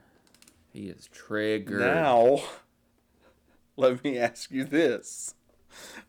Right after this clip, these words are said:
Speaker 2: Again, I don't know if you guys are into this movie or not. How much would you pay to stay in the actual house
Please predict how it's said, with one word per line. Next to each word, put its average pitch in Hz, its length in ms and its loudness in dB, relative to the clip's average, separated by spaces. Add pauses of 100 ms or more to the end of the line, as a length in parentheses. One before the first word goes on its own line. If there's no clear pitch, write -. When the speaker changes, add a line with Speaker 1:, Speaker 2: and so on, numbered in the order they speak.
(140)
Speaker 2:
Again, 117 440 0
I 104 80 -2
don't 110 180 0
know 120 120 0
if 120 120 -4
you 120 60 -2
guys 120 240 2
are 120 80 -6
into 123 420 -6
this 113 220 -6
movie 117 340 -4
or 98 80 -6
not. 87 320 -14 (1160)
How 139 280 -2
much 143 420 -2
would 127 240 -6
you 123 140 -6
pay 107 560 -8 (760)
to - 160 -6
stay 113 840 6
in 113 220 -4
the 113 320 -2
actual 147 720 0
house 113 840 -4